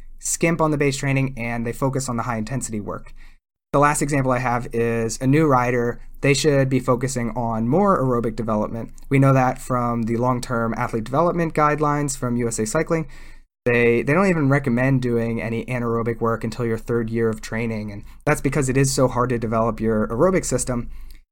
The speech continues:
And individually, if you're a new rider, maybe we should be focusing on your aerobic capacity. So these are all examples of individuality. I don't have the answer for you.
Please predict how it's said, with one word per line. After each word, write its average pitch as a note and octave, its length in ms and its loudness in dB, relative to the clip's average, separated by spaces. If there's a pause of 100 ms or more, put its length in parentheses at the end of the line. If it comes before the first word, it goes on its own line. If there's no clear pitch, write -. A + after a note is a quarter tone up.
(120)
And A#2+ 480 -2 (240)
individually, D3+ 600 4
if C3 160 -4
you're A#2 120 2
a A2+ 40 0
new B2+ 160 2
rider, A#2+ 420 0 (460)
maybe C3+ 240 4
we C3 100 4
should B2+ 140 -4
be B2 80 0
focusing A2 800 -2
on A#2 140 -2
your A2 100 0
aerobic G#2 260 -2
capacity. - 460 -8
So C3 160 -2
these E3 260 2
are G3+ 160 4
all D3+ 140 4
examples C3+ 460 2
of A2 100 -2
individuality. A#2+ 800 0 (320)
I D3+ 60 4
don't D3+ 120 6
have D#3 160 2
the C3 100 0
answer C#3 280 0
for B2+ 160 -4
you. G3+ 340 2